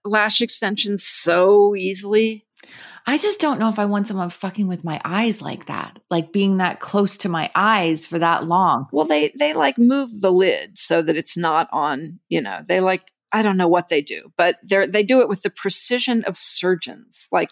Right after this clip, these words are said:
Speaker 1: but
Speaker 2: Wow.
Speaker 1: still, I agree. Like, I'm not, it was one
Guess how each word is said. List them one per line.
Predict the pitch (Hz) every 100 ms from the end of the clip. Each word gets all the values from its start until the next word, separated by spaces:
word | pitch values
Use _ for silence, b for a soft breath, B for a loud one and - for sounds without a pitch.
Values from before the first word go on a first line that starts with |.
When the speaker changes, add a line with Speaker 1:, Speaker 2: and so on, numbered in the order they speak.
| -
Speaker 1:
but | 156
Speaker 2:
Wow. | 151 151 151
Speaker 1:
still, | 180 170 -
I | 233
agree. | 262 247 240 175
Like, | 170 170
I'm | 202 202
not, | 202 196 190 - B B B B
it | 247 247
was | 285 240
one | 233 226 214 214